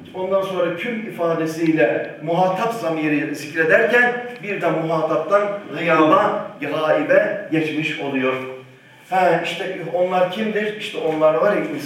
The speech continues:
işte onlar er-raşidûne, et-tâbitûne alâ dînim. Dini üzerine sebat eden insanlardır. Peki Allah'ın bu imanı güzel göstermesi, küfrü kötü göstermesi,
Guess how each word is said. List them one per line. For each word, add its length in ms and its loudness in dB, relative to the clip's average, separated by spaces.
işte 180 -8
onlar 520 2
er-raşidûne, 1300 0
et-tâbitûne 760 0
alâ 480 0
dînim. 400 -4
Dini 260 -2
üzerine 720 2
sebat 520 -2
eden 300 2
insanlardır. 840 -2
Peki 580 -2
Allah'ın 440 4
bu 160 -2
imanı 340 2
güzel 360 -2
göstermesi, 680 -6
küfrü 300 -12
kötü 240 -10
göstermesi, 720 -4